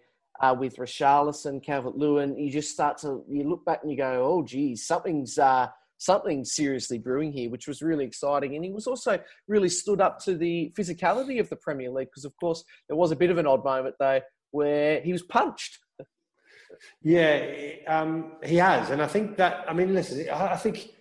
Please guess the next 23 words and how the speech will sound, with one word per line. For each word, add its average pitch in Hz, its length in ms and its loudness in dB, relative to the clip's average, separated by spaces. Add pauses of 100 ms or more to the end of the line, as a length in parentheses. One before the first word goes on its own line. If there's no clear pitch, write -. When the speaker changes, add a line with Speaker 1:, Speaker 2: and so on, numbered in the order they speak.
(180)
Speaker 2:
I 175 140 2
think 214 220 -2
he, 160 200 0
you 170 220 0
know, 131 120 2
he's 123 140 0
used 139 200 2
to 139 60 0
a - 20 2
bit 127 100 8
of 123 60 6
argy-bargy, 123 880 2
you 120 60 -6
know, 120 140 -2
growing 127 200 0
up 123 120 -6
in 120 80 -8
Colombia, 139 460 0
playing 131 280 -4
through 123 140 -8
the 120 80 -2
league 120 240 -2
there, 135 280 0